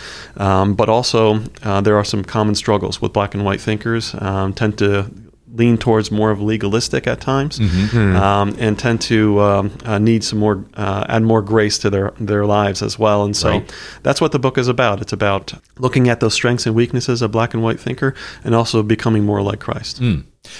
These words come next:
Speaker 2: So how do people get the book, get in contact with you if they're interested in Foundations and the work that you're doing?
Speaker 1: Sure. Getting a copy of the book, you can just go on to Amazon dot com. Um, probably best to just search my name, Fred Jacoby, or you can search for The Black and White Thinking Christian.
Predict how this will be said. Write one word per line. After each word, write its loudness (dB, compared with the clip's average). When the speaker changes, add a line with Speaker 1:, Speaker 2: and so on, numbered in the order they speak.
Speaker 2:
So 2
how -2
do 2
people 0
get 2
the 0
book, 4
get 2
in 2
contact -2
with 2
you 6
if 0
they're 2
interested 0
in 2
Foundations 0
and 0
the 0
work -2
that -8
you're 0
doing? -2
Speaker 1:
Sure. 2
Getting 2
a -2
copy 0
of -2
the -2
book, 0
you -2
can 0
just -4
go 2
on 4
to 0
Amazon 2
dot 0
com. 0
Um, -2
probably 2
best 0
to -4
just -2
search 0
my 2
name, 2
Fred 0
Jacoby, 0
or 2
you 2
can -4
search -2
for 0
The 0
Black 2
and 2
White 2
Thinking -2
Christian. -2